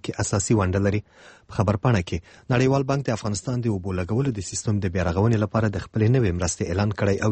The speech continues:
لیکي چې د درې دېرش نیم میلیونه ډالرو په ارزښت دا نوې مرسته به په افغانستان کې د اوبو لګولو پر پنځه اتیا منځنیو او اتو لویو پروژو ولګول شي.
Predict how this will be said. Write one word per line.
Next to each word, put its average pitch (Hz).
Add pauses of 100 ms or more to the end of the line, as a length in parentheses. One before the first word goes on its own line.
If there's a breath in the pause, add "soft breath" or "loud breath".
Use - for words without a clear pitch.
لیکي 117
چې 120 (480 loud breath)
د 107 (220)
درې 120
دېرش 104 (200)
نیم 123
میلیونه 92
ډالرو 90
په 92
ارزښت 101
دا 95
نوې 95
مرسته 110
به 113 (320 loud breath)
په 107
افغانستان 123
کې -
د -
اوبو 90
لګولو 110
پر 107
پنځه 98
اتیا 110
منځنیو 101 (380 soft breath)
او 101 (180)
اتو 120 (280)
لویو 117
پروژو 92 (200)
ولګول 104
شي. 110